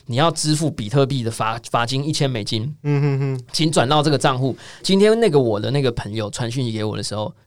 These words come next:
Speaker 1: 最有趣的是，他信件开头说：“你的密码是不是这个？”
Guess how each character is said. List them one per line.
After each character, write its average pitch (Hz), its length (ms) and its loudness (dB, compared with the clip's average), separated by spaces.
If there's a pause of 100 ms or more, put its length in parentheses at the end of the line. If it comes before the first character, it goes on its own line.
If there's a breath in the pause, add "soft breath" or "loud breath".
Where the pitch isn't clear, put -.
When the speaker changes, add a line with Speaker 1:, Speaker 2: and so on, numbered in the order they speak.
(300)
Speaker 1:
最 247 180 2
有 123 160 6
趣 214 180 0
的 147 80 4
是， 160 160 0
他 180 140 -2
信 180 240 2
件 165 180 4
开 147 220 0
头 120 160 0
说 131 240 0 (220 soft breath)
：“你 123 200 0
的 123 100 2
密 147 200 4
码 92 180 -4
是 - 140 -4
不 117 60 -4
是 117 60 -6
这 113 140 -8
个？” - 140 -12